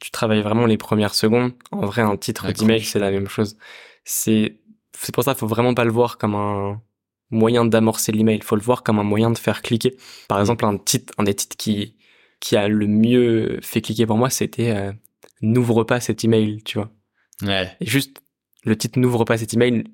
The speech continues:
Speaker 1: fait énormément cliquer. Alors après, faut pas le mettre tous les jours, évidemment, tu vois, sinon ça sort totalement et c'est, c'est, c'est con et ça, ça marchera plus. Mais ce genre de titre-là,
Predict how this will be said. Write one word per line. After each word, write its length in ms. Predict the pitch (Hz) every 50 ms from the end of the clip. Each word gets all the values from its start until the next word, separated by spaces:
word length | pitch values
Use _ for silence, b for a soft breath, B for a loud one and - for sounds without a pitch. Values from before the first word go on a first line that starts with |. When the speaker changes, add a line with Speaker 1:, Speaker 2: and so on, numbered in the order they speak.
| - -
Speaker 1:
fait 240 | - - - - 110
énormément 440 | 107 107 110 104 107 107 110 110 110
cliquer. 320 | - - - - 117 110 B B B B B B B B
Alors 160 | - 110 104
après, 180 | 107 107 135 135
faut 100 | - 120
pas 100 | 113 117
le 60 | 113
mettre 140 | 113 110 110
tous 100 | - -
les 120 | 120 113 113
jours, 240 | 120 143 - - - -
évidemment, 380 | 110 104 104 104 107 110 123
tu 140 | 117 - 113
vois, 100 | 110 110
sinon 200 | - - 110 110
ça 140 | 110 - 104
sort 220 | - - 117 - -
totalement 420 | - 107 - 107 104 107 110 110
et 80 | 107 101
c'est, 360 | - - 110 104 101 98 98 B B B B B B B B B
c'est, 320 | - - - - 104 101
c'est 180 | 98 - - 104
con 220 | - - 117 110 104
et 60 | 101
ça, 300 | 95 - 104 98 95 104
ça 140 | - - 107
marchera 420 | 101 101 98 - - 110 104 104 101
plus. 220 | - - 131 131 131 B B B B B B B B B B B _ _ _ _ _ _ _ -
Mais 460 | - 110 110 110 110 110 107 104 104 - - - - -
ce 180 | - - - 113
genre 220 | 110 120 123 120
de 100 | 113 123
titre-là, 600 | 113 - - 120 - - - 117 113 113 135 -